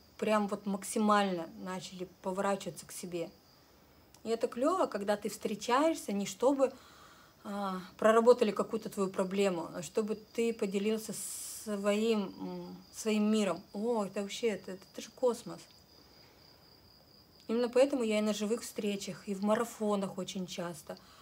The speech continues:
и в консультациях, и где-то ещё вас привожу к себе, чтобы вы понимали, что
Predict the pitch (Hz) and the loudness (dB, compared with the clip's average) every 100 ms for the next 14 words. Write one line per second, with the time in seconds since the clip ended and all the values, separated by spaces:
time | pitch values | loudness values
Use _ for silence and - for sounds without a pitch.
0 | - - - - 208 220 233 214 - 240 | -20 -20 -20 -12 -2 4 4 4 2 0
1 | 240 247 - 214 202 - 185 170 - 202 | 2 -6 2 4 4 0 -2 -2 -2 -8
2 | 196 220 220 233 214 - 220 190 - - | 0 0 2 -2 -2 2 2 2 -8 -20
3 | _ - 226 226 - 226 220 208 220 - | _ -4 -2 -2 -4 -2 -2 0 -4 -4
4 | 202 220 220 196 220 220 214 220 233 220 | -2 -2 -2 -6 -6 -2 0 4 4 2
5 | - - | -2 -10